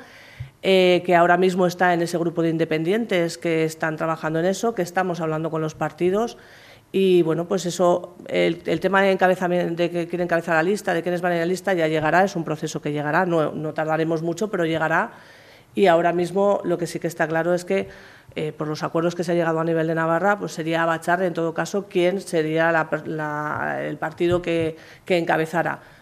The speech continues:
Que al final sea así o no, ya lo veremos. Ahora no es momento de esos personalismos, sino de trabajar por el conjunto.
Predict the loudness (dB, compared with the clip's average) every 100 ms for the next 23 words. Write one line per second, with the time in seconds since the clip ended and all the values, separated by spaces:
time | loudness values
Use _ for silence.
0 | -2 0 2 0 2 2 2 2 2 4
1 | 2 0 -2 0 2 2 0 -2 -2 0
2 | 2 2 0 -2 -6 -4 -2 0 0 -2
3 | -4 -4 -4 -6 -4 -2 0 0 -2 -2
4 | -2 -2 -2 -4 -4 -4 -4 -8 -8 -8
5 | -8